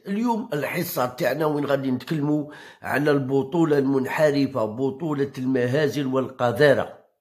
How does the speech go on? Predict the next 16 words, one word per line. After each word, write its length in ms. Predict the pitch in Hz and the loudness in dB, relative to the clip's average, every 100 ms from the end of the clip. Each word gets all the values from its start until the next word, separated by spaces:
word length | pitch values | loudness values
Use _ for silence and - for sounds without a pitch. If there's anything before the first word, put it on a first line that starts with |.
| _ _ _ _ | _ _ _ _
يعني 200 | _ 104 | _ -20
بطولة 680 | 107 104 110 151 147 127 - - _ _ _ _ _ - _ | -16 -14 -8 -4 -2 -4 -6 -20 _ _ _ _ _ -20 _
كل 220 | - 311 | -6 -4
شيء 300 | - 185 170 | 0 0 0
فيها 280 | - 107 - - _ _ _ _ _ _ _ _ _ _ _ _ | -6 -8 -8 -16 _ _ _ _ _ _ _ _ _ _ _ _
إلا 600 | 277 247 226 208 - - _ _ _ _ _ _ _ _ | -2 2 4 4 2 -12 _ _ _ _ _ _ _ _
كرة 320 | - 190 175 151 | -2 0 0 -2
القدم 420 | - 165 165 170 | -2 -2 -2 -2
غير 220 | 123 139 | 2 2
موجودة، 680 | 123 113 98 131 107 78 - _ | 2 -2 -2 -2 -2 -6 -14 _
إلا 280 | 160 139 131 | -8 -4 -2
من 120 | 120 113 | -2 -4
رحم 520 | 104 131 104 117 120 | -4 -6 -4 -6 -6
ربك. 500 | 110 104 95 104 - - _ _ _ _ | -6 -6 -12 -16 -18 -20 _ _ _ _
لاعبين 520 | 117 - 110 104 127 | -10 -4 -4 -4 -4
مساكين، 560 | 104 113 104 113 113 | -6 -10 -12 -10 -12